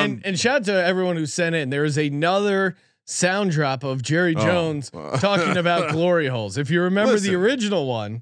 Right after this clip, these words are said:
Speaker 2: the mind, uh, w-, the mind says what the mind wants,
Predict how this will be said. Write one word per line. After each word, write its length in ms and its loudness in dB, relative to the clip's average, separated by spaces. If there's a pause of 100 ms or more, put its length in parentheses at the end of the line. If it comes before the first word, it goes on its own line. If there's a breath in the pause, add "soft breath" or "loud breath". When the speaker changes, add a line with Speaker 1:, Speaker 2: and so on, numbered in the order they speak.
(140)
Speaker 2:
the 160 0
mind, 580 0
uh, 340 2
w-, 360 -8
the 80 -4
mind 400 0
says 340 0
what 140 -8
the 60 -10
mind 400 -2
wants, 500 -12